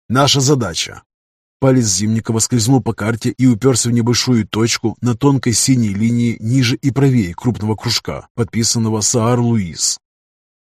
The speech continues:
Это приток Саара. Не широкий, но, зараза, глубокий, как чертова задница.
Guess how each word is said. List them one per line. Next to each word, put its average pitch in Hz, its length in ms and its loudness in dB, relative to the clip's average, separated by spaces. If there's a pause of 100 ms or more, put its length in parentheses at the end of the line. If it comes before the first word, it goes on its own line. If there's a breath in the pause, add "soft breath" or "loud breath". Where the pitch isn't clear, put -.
Это 123 580 2
приток 131 420 2
Саара. 95 560 0 (220)
Не 131 120 2
широкий, 120 640 0 (100)
но, 120 300 -2
зараза, 123 600 0
глубокий, 101 800 0
как 131 240 -2
чертова 117 480 2
задница. 82 640 -2